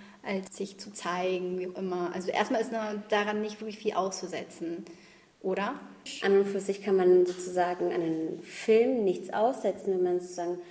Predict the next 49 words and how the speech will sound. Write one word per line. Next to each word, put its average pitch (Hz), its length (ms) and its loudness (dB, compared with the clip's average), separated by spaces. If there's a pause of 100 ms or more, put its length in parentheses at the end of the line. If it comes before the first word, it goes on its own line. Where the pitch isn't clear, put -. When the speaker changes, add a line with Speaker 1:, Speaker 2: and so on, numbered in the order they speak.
(160)
Speaker 2:
einen 170 140 -4
Film 208 280 2
macht, 202 220 -2
um 185 160 4
sich 180 180 -4
als - 200 -6
Gruppe 208 440 -4
zu - 140 -12
zeigen 185 420 -2
und 175 220 2 (260)
irgendwie 175 260 -4
Werbung 196 380 4
für 190 80 -6
sich 180 220 -8
zu - 120 -8
machen 170 300 -6
und 175 160 -4
zu - 120 -16
zeigen, 175 280 -6
dass 175 140 -10
man 170 200 -2
halt 165 240 -8 (320)
wirklich 180 280 -4
als 175 100 -4
eine 170 160 -2
Institution, 185 720 -2
als 180 220 -2
Gruppe 190 560 2
irgendwie 180 220 4
da 180 260 0 (160)
ist. - 320 -12
Speaker 1:
Mhm. 214 140 0 (580)
Speaker 2:
Aber, 170 840 -2
ähm, 170 340 2 (260)
das, 196 200 2
was 226 120 -2
der 196 140 0
Asta 202 200 -4
gemacht 180 520 0
hat, 165 320 -8
war 175 160 0
halt 175 180 0
nicht 214 720 2
zu 185 100 -12
zeigen, 185 380 2
er 185 60 2
hat 180 100 -2
halt 185 200 -2
wirklich 190 180 -4